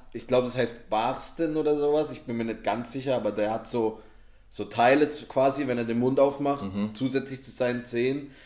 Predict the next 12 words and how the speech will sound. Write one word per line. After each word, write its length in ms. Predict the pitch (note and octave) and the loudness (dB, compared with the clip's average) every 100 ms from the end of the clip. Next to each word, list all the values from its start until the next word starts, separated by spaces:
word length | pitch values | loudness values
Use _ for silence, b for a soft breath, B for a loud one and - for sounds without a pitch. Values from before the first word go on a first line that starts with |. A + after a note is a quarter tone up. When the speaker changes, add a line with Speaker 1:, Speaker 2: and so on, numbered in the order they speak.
| B | B
Speaker 1:
das 120 | - | -12
sind 140 | A2 G#2 | -10 -6
sowieso 300 | G#2+ A2 A2 | -6 -6 -8
dü-, 220 | - A2+ | -8 -8
feine 460 | - - G#2+ A#2 A2 | -8 -4 -2 0 2
Härchen, 500 | A2 B2 C3+ C#3+ A#2+ | 4 4 2 0 0
wo 80 | |
das 80 | G2+ | 0
so 80 | G2+ | 0
Speaker 2:
Mhm. 100 | G#2+ | 0
Speaker 1:
durchgeht. 440 | A#2 A2+ - B2+ B B B B | 0 -2 -2 -4 B B B B
Aber 580 | G2+ A2 G#2+ - - | 2 6 6 4 -2